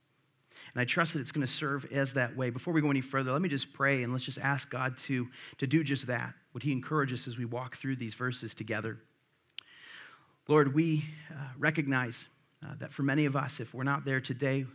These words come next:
uh, we, we have been or, or someday we will be. God, where we are questioning or confused,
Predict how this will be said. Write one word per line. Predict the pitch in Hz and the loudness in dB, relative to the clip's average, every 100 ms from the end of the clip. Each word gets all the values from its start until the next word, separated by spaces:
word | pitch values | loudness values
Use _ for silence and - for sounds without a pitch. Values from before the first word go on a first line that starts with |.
| - | -14
uh, | 135 131 120 | -14 -12 -6
we, | 123 120 120 | -4 -4 -6
we | 117 | -6
have | 110 135 127 | 2 2 4
been | 139 135 139 131 120 | 2 4 2 0 -6
or, | 110 117 113 _ | -6 -8 -12 _
or | 123 | -12
someday | - 139 139 | -2 0 0
we | 123 123 | -2 -2
will | 117 139 | 0 0
be. | 139 139 131 127 - _ _ _ _ _ _ _ | 2 2 0 -6 -18 _ _ _ _ _ _ _
God, | - 135 123 | -2 0 0
where | 123 | -2
we | 117 135 127 117 - - _ _ _ _ _ _ _ _ _ _ _ _ | -2 0 0 -2 -10 -20 _ _ _ _ _ _ _ _ _ _ _ _
are | 120 | -20
questioning | - 151 147 - 151 135 123 - _ _ _ _ _ _ _ _ | -2 0 2 2 0 -2 -4 -10 _ _ _ _ _ _ _ _
or | - | -18
confused, | - 107 - 139 143 139 135 - | -10 -10 -4 2 2 2 0 -4